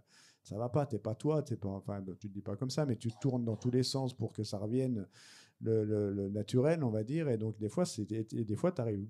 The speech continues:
pas bien que le, le, le, le côté, euh, euh, fiction, bah, pour le coup, tu t'é-, t'écris des lignes de dialogue, et puis si t'as des acteurs pas trop mauvais, en général, ça se passe plutôt bien, quoi. Donc il y a un, un petit côté plus facile comme ça qui est pas désagréable.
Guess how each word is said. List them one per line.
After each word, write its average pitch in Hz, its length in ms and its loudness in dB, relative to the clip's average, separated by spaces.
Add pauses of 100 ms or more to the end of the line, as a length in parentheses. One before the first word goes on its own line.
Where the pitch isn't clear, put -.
(140)
pas 147 100 2
bien 151 220 0
que 143 100 -2
le, 110 160 2
le, 101 160 0
le, 104 160 0
le 110 160 0
côté, 120 400 2
euh, 98 240 2 (640)
euh, 110 100 -2
fiction, 165 420 2
bah, 101 180 0
pour 101 160 -2
le 104 80 0
coup, 180 220 -2
tu 107 200 -4
t'é-, 98 160 -4
t'écris 101 360 -4
des 117 120 2
lignes 113 180 -2
de 104 100 0
dialogue, 131 420 0
et 110 60 -2
puis 107 120 -8
si 113 160 -6
t'as 107 120 -4
des 101 160 -4
acteurs 104 320 -4
pas 104 100 -4
trop - 160 -8
mauvais, 107 380 -4
en 113 100 -4
général, 104 340 -10
ça 104 140 -12
se - 80 -18
passe - 260 -12 (200)
plutôt 117 240 -6
bien, 170 200 -6
quoi. 127 120 -6
Donc 117 160 -2
il 123 40 0
y - 40 0
a - 20 -2
un, 117 200 -6
un 117 60 -4
petit 143 240 -6
côté 165 300 2
plus 165 300 0
facile 160 360 2
comme 131 160 -6
ça 147 180 -4
qui 151 100 -4
est - 20 -8
pas 123 120 -4
désagréable. 107 540 -6